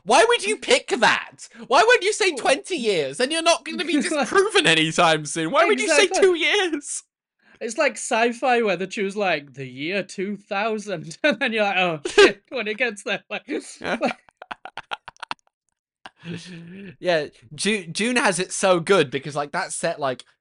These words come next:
Speaker 1: tens of thousands of years in the future, so the world will be gone before we can disprove that
Speaker 2: Yeah,
Speaker 1: happening.
Speaker 2: exactly.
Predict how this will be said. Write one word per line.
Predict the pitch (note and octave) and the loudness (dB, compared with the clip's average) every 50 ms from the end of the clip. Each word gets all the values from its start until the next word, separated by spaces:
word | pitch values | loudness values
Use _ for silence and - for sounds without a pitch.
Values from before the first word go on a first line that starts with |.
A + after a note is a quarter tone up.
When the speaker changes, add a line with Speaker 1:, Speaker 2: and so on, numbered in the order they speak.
| _ _ - | _ _ -8
Speaker 1:
tens | - G3 F#3 F#3+ F#3 D#3+ | -2 -2 0 0 0 -2
of | E3 D#3 C3+ | -2 -2 0
thousands | - D#3 D3 C3+ B2+ A#2+ C#3+ B2+ C#3 | 2 4 4 4 2 0 -4 -4 -4
of | B2+ C3 | -2 0
years | C3 C3 B2 | 0 0 0
in | C3 B2 | 0 -6
the | A#2+ | -6
future, | - E3 E3 C3 C3 A#2+ | -6 -8 -8 -8 -8 -8
so | - C3+ B2+ | -4 -4 -2
the | B2+ B2+ | -2 2
world | C#3 D3+ D#3+ D#3 | 4 4 4 4
will | D3+ | 2
be | D3 C#3+ C3+ | 0 -2 -4
gone | B2 A2 C#3+ C#3+ D#3+ D#3 | 0 2 6 6 6 6
before | C3+ B2 - C3 A#2+ | 4 0 2 0 0
we | A2+ A2 | 0 0
can | G#2 A#2+ A2+ | -4 -2 -2
disprove | B2+ B2+ - - - A#2+ A2+ F#2+ G2 | -2 -4 -4 -4 -4 -6 -4 -2 2
that | A#2 C3+ - | 2 4 4
Speaker 2:
Yeah, | A3 F3 | 4 2
Speaker 1:
happening. | C#3+ - - B2 G#2 A2 | 0 -2 -4 -6 -6 -6
Speaker 2:
exactly. | B2 C#3+ D#3 C#3+ D3+ D3+ F3+ C#3+ C3+ C#3 | -6 -6 -6 -6 -8 -10 -14 -14 -14 -14